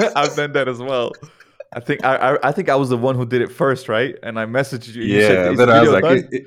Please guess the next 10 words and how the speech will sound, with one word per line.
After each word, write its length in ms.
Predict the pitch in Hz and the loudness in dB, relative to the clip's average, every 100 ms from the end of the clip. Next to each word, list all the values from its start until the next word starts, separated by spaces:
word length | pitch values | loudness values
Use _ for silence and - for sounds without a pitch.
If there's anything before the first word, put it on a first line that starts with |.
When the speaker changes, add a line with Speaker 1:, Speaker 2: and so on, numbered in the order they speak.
| - | -8
Speaker 2:
if 140 | 143 135 | -4 2
Ray 220 | 131 180 | 4 4
can 220 | 156 135 | 4 2
do 140 | 147 175 | 4 4
it." 120 | 185 | 2
<laughs> 880 | - - - - - - - 480 480 - - 466 - 494 466 - - - - 480 - - - | -4 -10 -12 -12 -10 -8 -4 -2 -2 -4 -14 -16 -6 -4 -4 -6 -10 -10 -18 -20 -20 -8 -4
Speaker 1:
It's 180 | 185 123 | -4 -2
a 40 | |
bad 260 | - 208 147 | 0 0 0
influence. 680 | 254 - 160 - - - | -4 -8 -8 -8 -12 -20